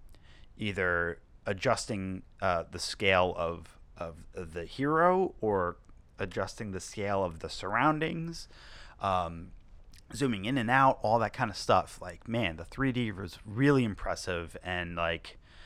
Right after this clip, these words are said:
definitely, like, edge of your seat, like, "Whoa," like, gotta get your bearings a lot of times. Um,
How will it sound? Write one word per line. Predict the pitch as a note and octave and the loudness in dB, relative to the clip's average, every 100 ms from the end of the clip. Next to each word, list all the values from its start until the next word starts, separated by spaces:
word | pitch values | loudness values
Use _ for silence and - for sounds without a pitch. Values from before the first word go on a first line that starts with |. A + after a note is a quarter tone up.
| - - - - - - - - | -20 -20 -20 -20 -20 -20 -20 -6
definitely, | G#2 A#2+ - C#3+ A#2 G#2+ | 0 0 2 0 2 2
like, | F#2+ F2+ - - - - | 4 4 0 -20 -20 -6
edge | A2 G#2 | -6 -4
of | G#2 | -6
your | G2 | -6
seat, | - A2 F#2 | -4 -6 -2
like, | F#2+ F#2+ - | -2 -2 -8
"Whoa," | E3 E3+ C#3+ A2+ G#2 F#2 | 4 8 8 8 2 0
like, | F#2+ - - | -2 -2 -2
gotta | - G2 | 2 2
get | G2 F2+ | 0 -4
your | F2 | 2
bearings | G2+ F#2 D#2+ D2 D2+ | 4 4 0 -10 -12
a | - | -6
lot | D#2+ D#2 | -2 -2
of | D2+ | -4
times. | F2 D2+ E2+ - - | -10 -10 -12 -14 -10
Um, | F#2 E2+ E2 E2 | -6 -6 -8 -12